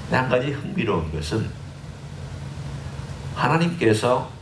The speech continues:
원래 아브라함에게 주셨던 땅의 끝은 유브라데강까지입니다. 유브라데강. 그 유브라데강까지라는 것은 지금의 이라크 땅까지입니다.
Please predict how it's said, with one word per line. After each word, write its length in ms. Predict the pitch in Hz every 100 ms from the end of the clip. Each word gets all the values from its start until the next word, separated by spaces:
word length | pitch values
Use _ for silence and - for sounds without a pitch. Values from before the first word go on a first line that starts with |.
| - - - - -
원래 500 | 98 113 131 139 135
아브라함에게 1000 | - 92 101 107 104 101 95 92 101 107
주셨던 500 | - 90 85 92 -
땅의 340 | 90 87 90
끝은 420 | 110 110 - - - - - - -
유브라데강까지입니다. 1200 | 113 113 135 131 101 92 - 80 - - 76 82
유브라데강. 580 | 95 92 90 76 - - - - - - - - -
그 80 | 113
유브라데강까지라는 1500 | 110 113 180 214 185 170 143 143 - 127 - 113 113 107 101
것은 440 | 95 95 117 110
지금의 540 | - 120 110 107 117 113
이라크 360 | 120 139 139 -
땅까지입니다. 720 | - 90 85 82 80 82 -